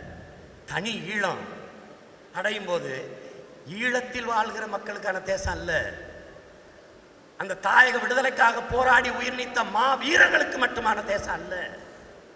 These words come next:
பிள்ளைகளை வீர வீர விதைகளாக விழ கொடுத்த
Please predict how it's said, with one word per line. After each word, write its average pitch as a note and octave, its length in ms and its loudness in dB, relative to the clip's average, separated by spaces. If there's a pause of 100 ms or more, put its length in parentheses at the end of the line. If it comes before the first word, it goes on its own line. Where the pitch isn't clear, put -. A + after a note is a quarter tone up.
(1500)
பிள்ளைகளை B3+ 520 6
வீர C4 300 2
வீர C4+ 300 2
விதைகளாக C4 600 4
விழ B3+ 200 0
கொடுத்த C4 640 0